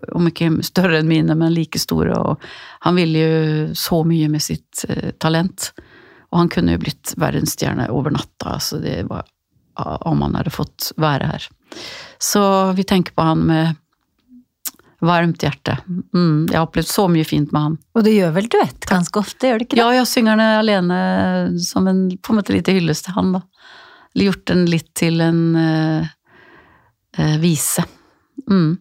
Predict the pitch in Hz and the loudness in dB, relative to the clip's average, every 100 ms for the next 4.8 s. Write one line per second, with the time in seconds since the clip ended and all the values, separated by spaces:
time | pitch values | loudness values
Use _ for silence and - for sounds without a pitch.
0 | _ _ _ _ _ _ - 202 - 311 | _ _ _ _ _ _ -2 0 4 4
1 | 175 175 180 175 143 - 151 156 156 151 | 4 2 2 2 0 -2 -2 2 2 2
2 | 151 143 - 156 151 147 - - 135 143 | 0 -2 -2 -2 0 -2 -2 -4 -2 -2
3 | 147 247 _ _ _ _ 202 240 311 160 | -2 -2 _ _ _ _ 0 4 4 2
4 | - _ 180 233 175 165 - | -4 _ 0 2 2 0 -4